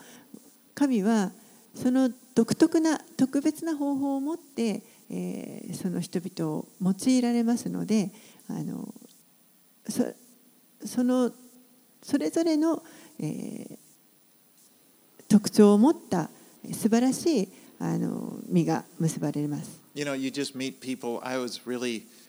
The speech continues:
Speaker 2: blessed in my early Christian days. I met people from many, I was in part of this missionary group that had lots of different nationalities, and it was so cool to see, to, to have the influence of them.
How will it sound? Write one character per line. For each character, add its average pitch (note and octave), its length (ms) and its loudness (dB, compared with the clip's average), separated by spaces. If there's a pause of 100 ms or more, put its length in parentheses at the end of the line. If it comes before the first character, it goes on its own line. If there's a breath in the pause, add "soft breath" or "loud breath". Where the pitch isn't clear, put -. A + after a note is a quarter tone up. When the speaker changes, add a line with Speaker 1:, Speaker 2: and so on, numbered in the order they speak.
(180 loud breath)
Speaker 2:
blessed A2+ 360 -6
in G#2+ 80 -8
my G#2+ 140 -6
early A#2+ 280 -4
Christian A2+ 420 -12
days. G#2 260 -6
I F#2+ 60 -6
met G#2 300 -10
people G#2+ 360 -14
from F2 280 -18 (920 soft breath)
many, B2+ 260 -6 (360)
I C#3+ 80 -4
was C3 200 -6
in A#2+ 80 -10
part C3 260 -4
of G#2+ 120 -8
this G#2 200 -6
missionary G#2 600 -10 (680)
group A#2+ 280 -10
that G#2+ 140 -8
had G#2 240 -12
lots A2 440 -6
of G2+ 100 -20
different G2+ 300 -16 (680 soft breath)
nationalities, G#2+ 880 -10
and A2 120 -14
it D2+ 60 -14
was B2 100 -12
so G#3 240 -8
cool G#3 360 -8
to A#2 100 -6
see, C#3 600 -8 (1300 soft breath)
to, D#3 140 -4
to - 160 -10
have D#3+ 180 -2
the D#3 80 -4
influence G3 580 -6
of F#2 160 -14
them. - 80 -20